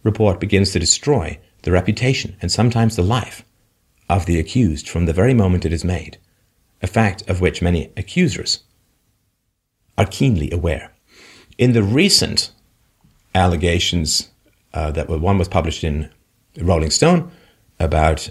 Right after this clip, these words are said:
a reported rape by seven men, uh, in a frat house against a woman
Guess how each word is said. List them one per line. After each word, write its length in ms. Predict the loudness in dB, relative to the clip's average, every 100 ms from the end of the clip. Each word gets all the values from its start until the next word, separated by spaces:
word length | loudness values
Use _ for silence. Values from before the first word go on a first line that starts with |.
| -4
a 260 | -2 0
reported 520 | 0 -4 -2 -2 -2 -2
rape 280 | 0 0 -2
by 560 | -6 -4 -2 -4 -6 -10
seven 400 | -2 2 4 2
men, 320 | 0 -2 -4 -6 -8
uh, 240 | -6 -6 -4
in 100 | -4
a 40 |
frat 260 | -2 -2 -2
house 300 | 0 0 0
against 360 | -2 -2 -2 -2
a 40 |
woman 340 | 0 2 0